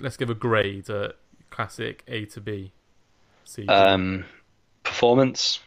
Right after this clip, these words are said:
Speaker 2: C.
Speaker 1: Yeah, I think I'd agree. Maybe a
Speaker 2: Um,
Speaker 1: C plus if I was
Speaker 2: if, if,
Speaker 1: feeling
Speaker 2: if,
Speaker 1: kind.
Speaker 2: if, I think if you'd asked me after the West Brom game, C plus.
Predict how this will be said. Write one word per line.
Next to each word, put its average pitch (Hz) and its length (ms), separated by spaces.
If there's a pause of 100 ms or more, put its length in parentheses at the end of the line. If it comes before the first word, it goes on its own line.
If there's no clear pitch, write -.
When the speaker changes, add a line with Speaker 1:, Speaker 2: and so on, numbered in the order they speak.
(680)
Speaker 2:
C. 127 480 (1500)
Speaker 1:
Yeah, 120 240 (100)
I 131 100
think 120 220
I'd 104 140
agree. 101 320 (1080)
Maybe 107 300
a 107 40
Speaker 2:
Um, 107 80
Speaker 1:
C 127 140
plus 123 600
if 113 140
I 117 60
was 151 120
Speaker 2:
if, - 60
if, 123 120
Speaker 1:
feeling 110 160
Speaker 2:
if, - 100
Speaker 1:
kind. 113 180
Speaker 2:
if, - 280 (160)
I 127 60
think 170 200
if 160 80
you'd 151 140
asked 139 260
me 131 80
after 117 480
the 104 80
West 104 220
Brom 113 220
game, 131 260
C - 180
plus. - 480